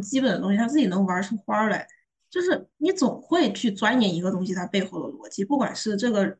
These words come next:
技术的逻辑也好，还是说这个技术背后的逻辑，或者说这个行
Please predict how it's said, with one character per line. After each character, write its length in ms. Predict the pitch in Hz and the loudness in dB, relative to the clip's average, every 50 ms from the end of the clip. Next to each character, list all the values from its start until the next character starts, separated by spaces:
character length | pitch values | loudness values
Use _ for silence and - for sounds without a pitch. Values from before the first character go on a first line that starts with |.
| _ - | _ -4
技 180 | - 381 302 | 0 2 2
术 180 | 196 196 196 180 | 2 0 -2 -4
的 60 | 165 | -4
逻 180 | 160 - - 165 | -4 -6 -6 -8
辑 180 | - - 196 | -6 -4 -4
也 120 | 170 160 190 | -2 -2 -4
好， 180 | 202 - 175 | -4 -6 -8
还 140 | - - 170 | -8 -8 -8
是 80 | 180 190 | -8 -6
说 160 | - 226 202 | -6 -6 -4
这 100 | 202 220 | -4 -4
个 80 | 214 | -4
技 240 | 214 214 - - 254 | -4 -4 -4 -2 -2
术 160 | 214 208 220 | -2 -2 -2
背 140 | 196 - 220 | -2 -2 -2
后 220 | 214 196 233 190 160 | -2 0 -2 -2 -4
的 40 | |
逻 120 | - - 165 | -4 -6 -6
辑， 100 | 180 190 | -6 -6
或 140 | 196 196 185 | -6 -6 -6
者 20 | |
说 100 | 190 190 | -6 -4
这 80 | 226 214 | -4 -4
个 60 | 208 | -6
行 180 | 196 - - | -6 -10 -14